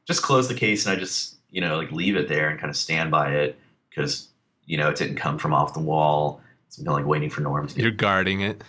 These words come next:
Speaker 1: Yeah, I'm pretty much
Speaker 2: <laughs>
Speaker 1: guarding it 'cause, you know, it's not, I don't think anyone else <laughs> is supposed to play it. It came from
Speaker 2: Yeah.
Speaker 1: the back. Um, so then they come back in, and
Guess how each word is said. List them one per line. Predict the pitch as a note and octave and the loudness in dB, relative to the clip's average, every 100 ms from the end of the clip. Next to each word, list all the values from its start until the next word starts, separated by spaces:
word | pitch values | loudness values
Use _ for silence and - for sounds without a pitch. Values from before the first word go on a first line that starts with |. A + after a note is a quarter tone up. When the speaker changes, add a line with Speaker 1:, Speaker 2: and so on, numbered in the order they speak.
| - | 2
Speaker 1:
Yeah, | C3 C3+ A2 | 4 6 4
I'm | |
pretty | G2+ B2+ | 2 2
much | A#2+ - | 4 4
Speaker 2:
<laughs> | |
Speaker 1:
guarding | E3+ - D3+ - | 4 4 0 -2
it | E2+ - - | -8 -8 -14
'cause, | - D2+ - - - _ _ _ _ _ _ | -10 -8 -6 -8 -14 _ _ _ _ _ _
you | F2+ E2+ | -6 -2
know, | D2+ C#2 D2 - | -2 0 -2 -4
it's | D2+ - | -8 -4
not, | D#2 D2 - - _ _ _ _ _ | -2 -2 -2 -8 _ _ _ _ _
I | - | -4
don't | D#2 D#2 | -2 -2
think | D#2 | -2
anyone | D#2+ D#2+ D2 | -2 -2 -2
else | C#2+ | 2
<laughs> | - | 4
is | - | 4
supposed | - - C3+ - | 2 2 2 2
to | |
play | - G#2+ A#2+ | -2 2 4
it. | G2 | 2
It | G#2 | 0
came | - A2+ | -4 -6
from | - A2 | -2 0
Speaker 2:
Yeah. | G2+ | 0
Speaker 1:
the | F2 | -2
back. | E2+ E2+ - - - _ - | -6 -8 -12 -20 -20 _ -2
Um, | G2+ F#2 D#2+ C#2 _ _ _ _ _ _ _ _ _ - | 2 2 0 -4 _ _ _ _ _ _ _ _ _ -8
so | - D3 | 2 6
then | B2+ A#2 A2 - | 6 4 0 -2
they | A2 | -2
come | - A2 | 0 0
back | F#2+ F2 | 2 0
in, | G2+ G2 F#2 F2 F2 | 0 -2 -2 -6 -8
and | E2+ E2+ D#2+ D#2+ D#2 | -8 -6 -6 -6 -10